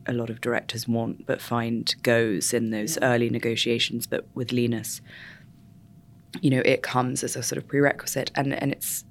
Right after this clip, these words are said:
Speaker 1: honestly, also all of the films that we're looking at, every film we reference in this film, every film that exists in this genre, really, from, like, Peter Greenaway to The Servant to, I don't know,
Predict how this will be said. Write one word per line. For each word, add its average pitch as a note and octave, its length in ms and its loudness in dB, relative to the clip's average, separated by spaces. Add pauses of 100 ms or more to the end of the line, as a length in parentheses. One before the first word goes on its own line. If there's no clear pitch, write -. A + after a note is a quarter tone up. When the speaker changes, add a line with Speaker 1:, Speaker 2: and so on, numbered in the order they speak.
(440)
Speaker 1:
honestly, C3+ 560 4
also A#3+ 300 2
all A#3+ 200 2
of C4 80 -2
the - 80 -6
films F#3 380 2
that - 80 -6
we're E3 120 2
looking F3 300 0
at, F#2 240 -4 (160)
every F3+ 320 2
film D#3 280 2
we C#3+ 100 2
reference D3 480 -2
in D#2+ 80 -6
this E2+ 160 -4
film, - 200 0
every D#3 220 2
film C#3+ 340 -2 (420)
that D#3 100 6
exists D3+ 420 4
in C3 80 0
this C3+ 160 2
genre, C#3+ 380 4
really, C3+ 360 4
from, B2+ 460 -2
like, - 360 -6
Peter - 220 -2
Greenaway B2+ 500 -2
to A#2+ 220 -6 (540)
The - 80 -4
Servant B2+ 800 4 (220)
to, B2 320 2 (200)
I A2+ 60 -14
don't C3+ 120 -8
know, A#2+ 200 -6